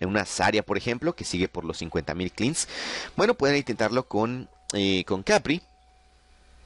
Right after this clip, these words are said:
lo cual, eh, no, no le veo ningún problema. Es, eh, débil o susceptible en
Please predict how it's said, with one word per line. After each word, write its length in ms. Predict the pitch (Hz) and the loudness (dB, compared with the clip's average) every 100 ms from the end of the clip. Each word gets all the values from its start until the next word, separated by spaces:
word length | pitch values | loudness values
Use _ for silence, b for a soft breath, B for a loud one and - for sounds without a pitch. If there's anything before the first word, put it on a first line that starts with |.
| - - | -14 -4
lo 100 | 131 | -2
cual, 460 | - 139 131 139 - | 2 4 6 4 0
eh, 460 | 92 87 85 80 - - | -2 0 0 0 -4 -4
no, 300 | 98 95 95 | 0 0 2
no 100 | 98 | 2
le 80 | |
veo 140 | 95 92 | 2 2
ningún 320 | 87 85 82 | 0 -2 -2
problema. 360 | 85 85 85 80 B B B - | 0 2 0 -4 B B B 4
Es, 340 | 190 214 - | 6 6 4
eh, 320 | 160 151 147 135 | 6 8 8 8
débil 440 | 175 190 151 151 | 8 8 8 6
o 80 | 135 | 4
susceptible 640 | 117 110 - 139 139 147 - - | 2 -2 2 2 6 4 2 -2
en 300 | 117 113 | -2 -2